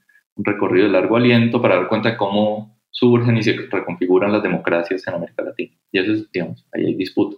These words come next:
¿no? Eso está atravesado por la incorporación del mundo,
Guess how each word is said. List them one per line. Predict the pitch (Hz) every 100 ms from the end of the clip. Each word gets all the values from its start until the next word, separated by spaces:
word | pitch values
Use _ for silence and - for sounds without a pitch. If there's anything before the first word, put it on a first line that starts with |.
| -
¿no? | 104 120
Eso | 117
está | - 95
atravesado | - 90 90
por | 104
la | 98
incorporación | - 90 - 85 - 87 87
del | 90
mundo, | 90 92 92 92 92